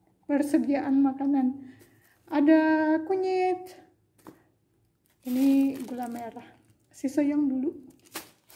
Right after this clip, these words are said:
Pokoknya asal jangan ada refined sugar atau gula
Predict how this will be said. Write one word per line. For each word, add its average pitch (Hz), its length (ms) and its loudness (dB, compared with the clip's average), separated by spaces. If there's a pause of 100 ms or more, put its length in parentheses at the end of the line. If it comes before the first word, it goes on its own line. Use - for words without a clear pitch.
(1040)
Pokoknya 302 480 0
asal 285 320 -2
jangan 269 480 -2
ada 254 560 -6 (640)
refined 247 480 -4
sugar 254 400 -10
atau 240 240 -14
gula 233 320 -8